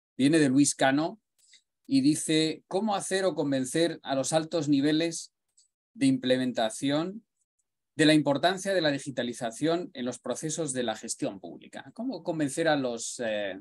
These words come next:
hacedores de política, a los que deciden, de la importancia de embarcarse en este tema? Ya Aitor dio un mensaje para el ministro de Hacienda, ese ya lo tenemos convencido. Al resto, Elsa, que tú sabes mucho de eso.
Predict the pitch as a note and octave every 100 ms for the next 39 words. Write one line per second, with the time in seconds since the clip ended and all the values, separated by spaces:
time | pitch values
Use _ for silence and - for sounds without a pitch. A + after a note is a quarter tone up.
0 | A2+ C3 - C3 D3+ D3+ C#3 A2+ A#2+ C#3+
1 | D3 C#3+ A#2+ A#2 A2+ - A2 A2+ D#3 D#3
2 | E3+ - _ _ - B2+ A#2+ A2+ A2+ A2+
3 | C3+ C3+ C3+ A#2 G#2 G2 A#2 - A2+ G#2+
4 | A#2 - E2 E2 A#2+ E3+ E3+ F3 D#3 D#3+
5 | D#3 C#3 B2+ C3 A#2 C#3+ - B2+ A#2 A2
6 | A#2+ C3+ - B2 A2+ G#2+ D3+ D#3+ C3 A#2+
7 | B2 A#2+ A#2+ A#2 A#2+ A#2 A2 A2 G#2+ G2+
8 | D#3 F3+ F#3 _ - - - - A#2 D3+
9 | D#3+ - B2 C#3 A2 G#2 G#2 C3 C#3 C3+
10 | C3 B2+ B2+ G#2 F#2 -